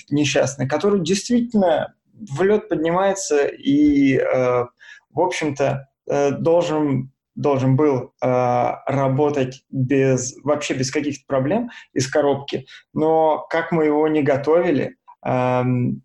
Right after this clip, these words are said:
вообще никакого результата. Та же ак х т т п,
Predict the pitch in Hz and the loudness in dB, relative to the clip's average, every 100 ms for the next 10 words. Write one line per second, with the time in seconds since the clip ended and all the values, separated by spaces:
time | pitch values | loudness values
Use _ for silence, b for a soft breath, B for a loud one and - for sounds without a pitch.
0 | _ 131 147 143 - 160 139 127 143 151 | _ -2 -2 0 -2 -2 0 2 2 2
1 | 156 170 180 180 160 175 147 143 131 135 | 2 2 2 0 -2 0 2 0 0 0
2 | 131 127 - - - - - 160 151 139 | 0 -2 -2 -4 -6 -10 -8 -2 0 2
3 | 139 - 151 - - 214 196 185 - 175 | 0 2 0 -2 -2 -2 -2 -2 2 2